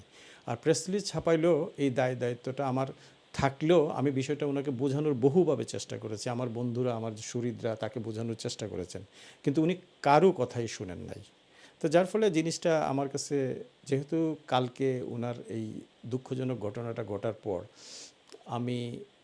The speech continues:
মনে করলাম যে জিনিসগুলা মানুষের জানা উচিত। মানুষ য-, যখন ক্ষমতাশালী হয়, মানুষ যখন অহংকারী হয়, মানুষের মন মানসিকতা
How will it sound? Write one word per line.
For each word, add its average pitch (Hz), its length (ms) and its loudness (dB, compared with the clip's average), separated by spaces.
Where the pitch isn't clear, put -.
মনে 160 220 2
করলাম 151 300 0
যে 151 160 -2
জিনিসগুলা 139 520 -2
মানুষের 123 480 -4
জানা 117 300 0
উচিত। 95 340 -6
মানুষ 120 300 0
য-, 123 140 -6
যখন 117 220 -6
ক্ষমতাশালী 117 840 -4
হয়, 110 240 -6
মানুষ 113 320 -8
যখন 113 240 -8
অহংকারী 117 540 -4
হয়, 92 220 -4
মানুষের 117 480 -4
মন 120 220 2
মানসিকতা 123 600 0